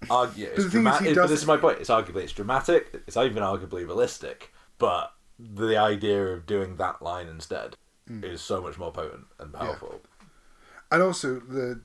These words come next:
Speaker 2: you know, Steve saying, "Do you think I'm queer?" It's not a, it's not defensive.
Speaker 1: No,
Speaker 2: It's,
Speaker 1: it's,
Speaker 2: it's
Speaker 1: uh,
Speaker 2: like, it's like,
Speaker 1: "Is that what you,
Speaker 2: it's
Speaker 1: is
Speaker 2: like,
Speaker 1: that why you think you're doing this?"
Speaker 2: But it's also like, "I, I think I might be.
Speaker 1: Yeah.
Speaker 2: Do you think I might be?"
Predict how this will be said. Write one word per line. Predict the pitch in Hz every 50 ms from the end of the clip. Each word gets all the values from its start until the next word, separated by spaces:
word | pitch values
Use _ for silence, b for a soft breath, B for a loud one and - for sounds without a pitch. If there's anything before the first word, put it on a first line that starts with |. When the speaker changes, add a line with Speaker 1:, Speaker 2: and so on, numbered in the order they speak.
| - -
Speaker 2:
you | 123 131 120
know, | 101 98 98 98 - _ _ - - - _ _
Steve | - - - - - 123 117 113 -
saying, | 131 110 107 107 104
"Do | 98
you | 104 101
think | - 117 101 95
I'm | 104 98 98
queer?" | - - 113 92 78 - - - _ _ _ _ _ _ _ _ _
It's | - 135 131 - -
not | 135 139 151 170 165 151 - 120
a, | 120 117 113 110 107 107 104 101 98 - _ _ _ _ _ _
it's | - 113 - -
not | 135 139 135 107
defensive. | - - - 110 117 117 - - - - - - _ _ _
Speaker 1:
No, | - 110 104 90
Speaker 2:
It's, | 78 71
Speaker 1:
it's, | - 127
Speaker 2:
it's | 113 - -
Speaker 1:
uh, | - 123 117
Speaker 2:
like, | 78 - - _ b b b b b
it's | - - -
like, | 143 123 110
Speaker 1:
"Is | 110 -
that | 117 98 85 -
what | 92 71
you, | 76 90 87 87 - -
Speaker 2:
it's | - 131 120
Speaker 1:
is | -
Speaker 2:
like, | 127 104 95
Speaker 1:
that | 92
why | 101 101 95
you | 98 95 90
think | - 107 92 82
you're | 104 90
doing | 80 92 90 87 82
this?" | 71 64 76 - - - - - -
Speaker 2:
But | 156 143
it's | 143 135 -
also | 156 151 139 - 147
like, | 127 120 123 - _ _ _ _ _ _ -
"I, | 117 117 117 117 - - - _ _ _ _ -
I | 113 110
think | - 147 143 131 -
I | 110 101
might | 95 92 92 90 -
be. | - 95 95 101 101 107 _ _ _ _ -
Speaker 1:
Yeah. | 87 87 78 73 76 -
Speaker 2:
Do | - 123
you | 120 120 117
think | - 139 123 120
I | 131 135
might | 127 131 135 131 110
be?" | 143 143 151 165 160